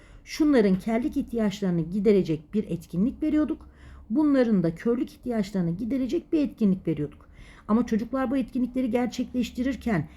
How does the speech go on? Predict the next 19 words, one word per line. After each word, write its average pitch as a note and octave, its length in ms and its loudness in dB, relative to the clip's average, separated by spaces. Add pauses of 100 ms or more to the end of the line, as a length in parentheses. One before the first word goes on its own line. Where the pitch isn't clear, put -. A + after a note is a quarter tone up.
(140)
hepsi C#4 400 0
ne B3+ 60 4
yapıyordu? D#4 680 -2
Bireysel G#3+ 540 2
olarak A3 380 0
yapıyordu. D#3+ 400 -4 (400)
Yani G#3+ 240 2
aslında A3+ 560 0
biz G#3 240 -2
burada A#3 460 0 (260)
homojen A#3 680 2
gruplar A#3+ 460 -2
içerisinde G3+ 1000 2 (100)
bireysel A3 560 2
öğretimi G3 580 0
ne A3+ 60 2
yapıyorduk? C#4+ 500 -2 (320)
Destekliyorduk. G3 1000 0 (560)
Şimdi A3+ 300 0